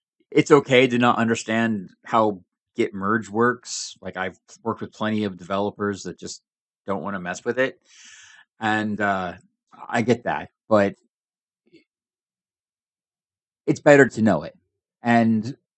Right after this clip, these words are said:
if you don't even know how to do a simple Git pull, or if you're not, you know,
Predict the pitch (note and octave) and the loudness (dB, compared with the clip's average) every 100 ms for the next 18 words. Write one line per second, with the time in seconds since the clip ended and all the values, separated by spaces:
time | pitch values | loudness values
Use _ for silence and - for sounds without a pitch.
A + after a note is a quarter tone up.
0 | _ B2+ C3 D#3 C3+ D3 C#3+ C#3 B2 B2 | _ -4 2 2 4 6 6 6 4 2
1 | A#2 A2 A2 G2 G#2 G2+ - G#2 G2+ F2 | 2 2 0 0 0 -2 -2 -4 -4 -8
2 | G2 - - D#3 C#3 C3 B2 - G2+ G2+ | -10 -12 2 6 6 6 2 -2 -4 -6
3 | - G#2 G#2+ G#2+ G2+ - - - _ _ | -6 -2 0 0 -2 -10 -20 -20 _ _
4 | _ - A2 F#2 F2+ | _ -4 -2 -2 -6